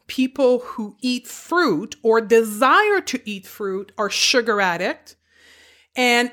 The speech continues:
or people that consume or want to consume grain are sugar addict, and how sugar addiction is the root cause of diabetes. And if you are a sugar addict, you're gonna get diabetes. She was in utter panic because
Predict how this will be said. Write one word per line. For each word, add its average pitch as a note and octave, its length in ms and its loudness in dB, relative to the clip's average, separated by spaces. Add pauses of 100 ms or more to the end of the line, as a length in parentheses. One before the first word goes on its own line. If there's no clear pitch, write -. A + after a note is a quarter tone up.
(160)
or C4+ 280 6
people B3+ 420 -2
that G#3+ 200 -4
consume A#3+ 600 0
or F4 320 6
want E4 260 2
to - 80 -12
consume G3+ 480 -10
grain G3 360 -4
are F3+ 120 0
sugar G3+ 460 2
addict, A#3 460 4
and A#3 140 -4
how A3 240 0
sugar D#4 640 0
addiction B3 580 0
is G#3 180 -2
the A3 100 4
root A3 240 -4
cause G#3+ 280 2
of F#3+ 120 0
diabetes. G#3+ 640 0
And G#3+ 120 -2
if - 160 -6
you G3 120 0
are E4 200 6
a F4+ 60 0
sugar G3+ 340 -2
addict, F#3 340 -4
you're A#3+ 280 4
gonna A#3+ 180 0
get F#3+ 280 -4
diabetes. F3 800 -4 (1200)
She - 320 0
was C4 240 4
in A#3 260 -2
utter B3+ 540 4
panic D4 840 -2 (480)
because A3 840 0